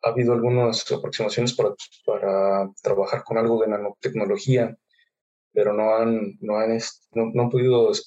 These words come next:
explotarse. Comentaba con un, con este ingeniero, con este ingeniero químico, algunas cuestiones que tienen que ver para,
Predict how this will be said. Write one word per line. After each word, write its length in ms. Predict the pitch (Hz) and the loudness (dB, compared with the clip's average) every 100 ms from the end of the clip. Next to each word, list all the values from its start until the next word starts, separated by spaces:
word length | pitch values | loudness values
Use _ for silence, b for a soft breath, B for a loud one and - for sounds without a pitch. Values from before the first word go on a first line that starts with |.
| 110 | -6
explotarse. 840 | 117 113 - 107 101 110 113 113 117 _ _ _ _ _ _ | -4 -4 -4 -2 2 2 2 -2 -4 _ _ _ _ _ _
Comentaba 500 | - 101 98 107 110 | -6 -4 0 0 0
con 220 | - 104 101 | -2 -4 -2
un, 300 | 101 98 _ _ - | -4 -8 _ _ -6
con 140 | 107 | -4
este 160 | - 131 | 0 0
ingeniero, 540 | 131 120 117 110 104 _ _ _ | 2 2 2 0 -4 _ _ _
con 140 | - 104 | -8 -6
este 160 | - | -4
ingeniero 320 | 117 104 110 113 | -6 -4 -4 -2
químico, 440 | 113 113 - - _ - | -4 -4 -6 -8 _ -4
algunas 600 | 101 104 117 127 123 - | -4 -2 0 2 0 -2
cuestiones 400 | - - 123 139 | -4 0 0 0
que 100 | 143 | -2
tienen 220 | 117 120 | -2 0
que 100 | 113 | 2
ver 220 | 117 117 | 2 2
para, 640 | - 113 107 98 95 - | 0 2 2 2 0 -4